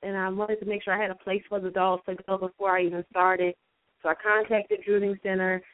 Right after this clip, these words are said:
and I was like, "We're ha-, I wanna collect these dolls, and I wanna donate them." They said, "Sure, we'll receive them." And then it was crowdfunding.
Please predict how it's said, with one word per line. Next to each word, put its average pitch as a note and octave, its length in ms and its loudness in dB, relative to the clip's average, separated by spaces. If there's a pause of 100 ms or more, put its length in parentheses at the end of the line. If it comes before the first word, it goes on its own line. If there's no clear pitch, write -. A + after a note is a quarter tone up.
(160)
and F#3+ 80 -2
I F#3 80 4
was F#3 120 0
like, F3+ 260 2 (640)
"We're F#3 140 2
ha-, G#3 300 2
I F#3 100 2
wanna G#3 340 0
collect G#3 320 -2
these F3+ 180 -6
dolls, G#3+ 360 4
and F3+ 80 -6
I E3+ 40 -6
wanna F3 180 -6
donate A3+ 400 -4
them." A3+ 180 -6
They A#3 240 -8
said, A3 200 -2
"Sure, D#4+ 200 2
we'll G#3 160 4
receive C4+ 420 -4
them." C#4 200 0 (440)
And G#3 300 0
then D4 340 4
it A#3 200 0
was A3 220 0 (220)
crowdfunding. B3 920 0